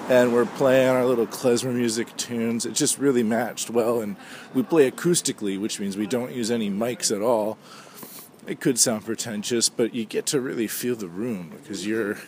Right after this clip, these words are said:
your acoustic instruments kind of bounce around the room, and you can regulate and control your levels by listening to the room, and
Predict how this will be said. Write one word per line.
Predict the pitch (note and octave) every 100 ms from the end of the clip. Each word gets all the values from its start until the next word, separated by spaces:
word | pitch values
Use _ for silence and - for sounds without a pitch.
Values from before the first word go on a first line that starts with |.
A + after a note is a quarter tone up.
| - -
your | A#2+ A2+
acoustic | G#2 D3+ C3 A2 C3+
instruments | B2 - G#2 G2 -
kind | - G#2
of | G#2+ -
bounce | A2+ A#2+ B2+ -
around | A2 A#2+ A#2+ A#2+ - - - - -
the | G#2+
room, | G2+ B2 B2 B2
and | A2+
you | G2
can | F#2+ G#2 F#2+ - - - - - A2
regulate | B2 A2+ A#2 A#2+ B2+
and | B2+ A2
control | - A2+ - B2 A2
your | G#2+ G2+
levels | G#2+ G2+ G#2+ G#2
by | - G#2 F#2 F#2 - - -
listening | B2+ B2 A#2+ A2+
to | G2 A2+
the | F#2+
room, | F#2+ C3+ A2+ A2
and | G2+ G2+